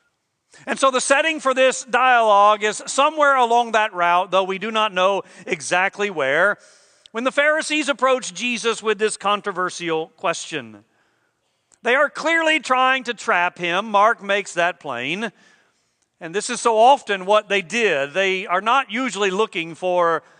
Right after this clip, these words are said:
the answer to a question. They are not looking to learn from Jesus. They believe they already know the answers to these questions. They are simply trying to trap Jesus.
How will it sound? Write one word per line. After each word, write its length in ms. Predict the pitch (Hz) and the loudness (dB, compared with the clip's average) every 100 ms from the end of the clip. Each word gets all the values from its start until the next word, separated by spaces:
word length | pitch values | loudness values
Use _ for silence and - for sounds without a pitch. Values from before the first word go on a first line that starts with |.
| _ _ _ | _ _ _
the 180 | 165 190 | -8 -2
answer 440 | 202 214 - 165 | -2 -2 -6 -8
to 260 | 143 175 156 | -6 -6 -4
a 140 | 147 | -4
question. 520 | - 139 - - 185 | -4 -6 -4 -8 -6
They 160 | 196 202 | -2 2
are 120 | 196 | 2
not 300 | 196 233 240 | 2 0 0
looking 360 | 202 214 196 180 | -2 -4 -6 -8
to 120 | 180 | -6
learn 500 | 170 208 233 190 160 | -2 0 0 0 -4
from 240 | 147 160 139 | -8 -8 -8
Jesus. 640 | 139 139 156 220 - - _ _ _ _ - | -10 -8 -2 -2 -2 -8 _ _ _ _ -4
They 160 | 202 | -2
believe 280 | 208 220 226 | 0 0 0
they 140 | 226 | 2
already 340 | 226 233 247 247 | 2 2 2 0
know 380 | 233 254 247 180 | 0 2 2 0
the 200 | 156 143 | -4 -2
answers 420 | 143 - 160 139 | -4 -6 -12 -10
to 100 | 165 | -8
these 220 | 165 156 | -8 -6
questions. 580 | 226 247 - 247 240 - - - - | -2 -2 -2 -6 -6 -14 -20 -20 -6
They 180 | 170 226 | 0 2
are 120 | 254 | 2
simply 400 | - 214 208 202 | -2 -6 -4 -6
trying 380 | - 180 175 170 | -2 0 0 -4
to 60 | |
trap 460 | 170 170 143 143 - 240 | -8 -4 -2 -2 -8 _
Jesus. 680 | 131 190 175 139 110 - - | -12 -10 -8 -8 -10 -14 -16